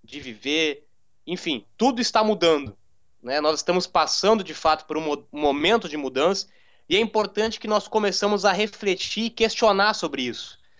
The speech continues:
Será que aquilo que funcionou há um tempo atrás ainda funciona hoje? Né? Será que realmente eu preciso seguir esse caminho tradicional porque a sociedade,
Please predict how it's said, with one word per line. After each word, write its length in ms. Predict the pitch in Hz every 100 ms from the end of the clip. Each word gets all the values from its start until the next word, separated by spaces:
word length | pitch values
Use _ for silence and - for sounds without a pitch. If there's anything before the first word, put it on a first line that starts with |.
| - _
Será 300 | - 185 220
que 80 | 226
aquilo 320 | 208 - 226
que 140 | - 190
funcionou 580 | 202 185 185 175 185
há 40 | 170
um 40 |
tempo 240 | 160 165 165
atrás 400 | 151 151 147 170
ainda 180 | 190
funciona 560 | 180 175 143 185 190 190 180 156
hoje? 440 | 175 180 143 - - - - _ _ _
Né? 100 | 135
Será 340 | 143 202 214 247
que 120 | 220
realmente 340 | 208 214 214
eu 80 | 214
preciso 420 | 196 196 190 226
seguir 560 | 240 - 170 196 233 - _ _ - _ _
esse 280 | 202 240 220
caminho 320 | - 190 202
tradicional 800 | 190 175 175 170 151 180 175 - _
porque 680 | 165 156 170 170 170 156 -
a 100 | 151
sociedade, 840 | 180 - 170 165 190 175 151 117